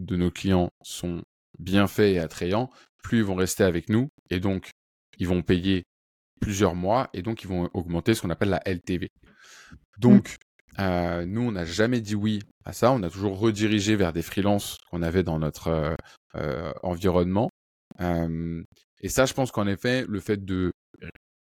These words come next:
Speaker 1: les Américains disent stick to the niche, euh, le fait de vraiment rester focalisé sur cette niche a été aussi un peu une de nos forces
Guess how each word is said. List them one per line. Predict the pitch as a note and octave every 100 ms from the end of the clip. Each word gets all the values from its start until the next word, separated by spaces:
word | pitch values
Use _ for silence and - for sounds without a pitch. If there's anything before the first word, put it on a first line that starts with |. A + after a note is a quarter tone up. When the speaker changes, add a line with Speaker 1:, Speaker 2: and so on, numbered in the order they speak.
| _ _ _ -
Speaker 1:
les | F2 E2 E2 E2+ F2
Américains | F2+ F2+ F2 G#2+
disent | F2+ -
stick | - G#2+
to | -
the | E2+
niche, | F2 G2+ B2 - - _ _ -
euh, | E2 D#2+ D#2+ E2 -
le | F2
fait | A2
de | G2+ E2+
vraiment | E2+ G2
rester | F#2 F#2+ A2 - A#2+ G2+ _
focalisé | - - A2 A2 G#2 G#2
sur | F2+ F2
cette | F2 G2+
niche | B2 - - - _
a | -
été | F2+ G2
aussi | F2+ -
un | G2+
peu | E2 G#2+ -
une | F#2
de | F2
nos | E2+
forces | D#2+ A2 B2+